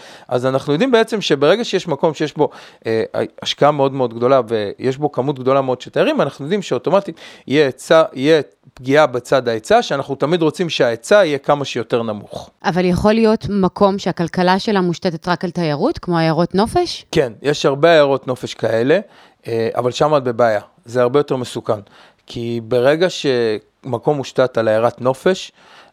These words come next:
Speaker 1: את יודעת שאין הרבה אנשים שגרים בו, את יודעת שאין עוד כלכלה, אה, מסביב, אה, וזה יגרום לך, קודם כל, תיירות בסופו של דבר זה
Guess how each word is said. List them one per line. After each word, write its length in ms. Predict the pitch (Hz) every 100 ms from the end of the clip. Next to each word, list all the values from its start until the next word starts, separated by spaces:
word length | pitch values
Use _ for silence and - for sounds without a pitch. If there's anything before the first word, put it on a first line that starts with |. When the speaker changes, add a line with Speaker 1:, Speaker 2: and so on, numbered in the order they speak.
| -
Speaker 1:
את 140 | -
יודעת 280 | 113 123 147
שאין 160 | - 139
הרבה 220 | 127 127
אנשים 280 | 117 - 123
שגרים 520 | - 107 110 120 143
בו, 180 | 160 175 -
את 100 | -
יודעת 260 | 120 147
שאין 180 | - 135
עוד 140 | 127 -
כלכלה, 480 | 127 - 120 127 131 - - _ -
אה, 40 | 104 104 104 104 104 104 104 107
מסביב, 600 | 117 110 - 104 117 175 208 _ - _ _
אה, 340 | 107 107 104 104 104
וזה 680 | 110 101 104 113 110 110 -
יגרום 640 | 117 113 113 107 - 139 170
לך, 200 | - - -
קודם 200 | 208 233
כל, 180 | 226 170
תיירות 300 | 151 139 156
בסופו 300 | 135 117 123
של 80 |
דבר 220 | 117 113 117
זה 320 | 110 104